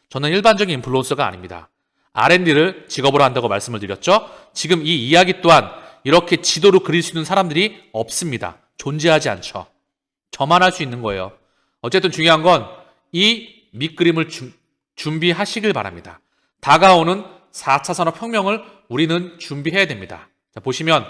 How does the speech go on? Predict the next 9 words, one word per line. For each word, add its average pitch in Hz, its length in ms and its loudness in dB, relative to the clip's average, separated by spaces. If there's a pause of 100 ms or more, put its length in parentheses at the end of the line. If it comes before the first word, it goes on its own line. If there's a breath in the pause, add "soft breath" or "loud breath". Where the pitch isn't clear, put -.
(1000)
애플의 170 380 0
비전 156 260 -2
프로가 156 240 0
출시했습니다. 117 760 -8 (380)
새로운 214 380 2
기술 156 300 -4
경제 147 300 0
시대의 143 360 -4
시작이다. 120 640 -10